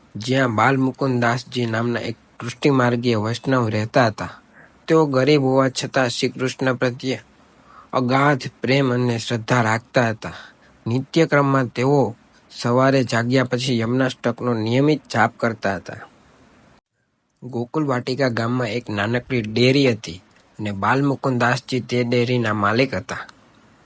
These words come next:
તેમના પુત્ર રાધેશ્યામ દાસે અભ્યાસ પૂર્ણ કર્યા પછી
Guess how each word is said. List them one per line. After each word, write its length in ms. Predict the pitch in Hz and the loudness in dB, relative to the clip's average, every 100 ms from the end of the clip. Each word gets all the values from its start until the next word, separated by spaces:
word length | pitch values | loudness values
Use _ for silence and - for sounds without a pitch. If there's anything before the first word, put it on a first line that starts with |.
| _ | _
તેમના 280 | - 131 151 | -10 -8 -6
પુત્ર 520 | 131 131 127 156 147 165 _ _ - | -6 -8 -6 -4 -6 -8 _ _ -8
રાધેશ્યામ 640 | 127 120 143 139 139 135 131 | -4 -2 -2 0 0 0 0
દાસે 340 | 120 127 139 | -2 -2 -2
અભ્યાસ 500 | 98 110 - 127 135 - | -2 -6 -2 0 0 -4
પૂર્ણ 300 | - 117 135 | -4 -2 0
કર્યા 320 | 127 117 123 113 | -2 -2 0 0
પછી 440 | 120 123 - 127 | -2 -4 -4 -4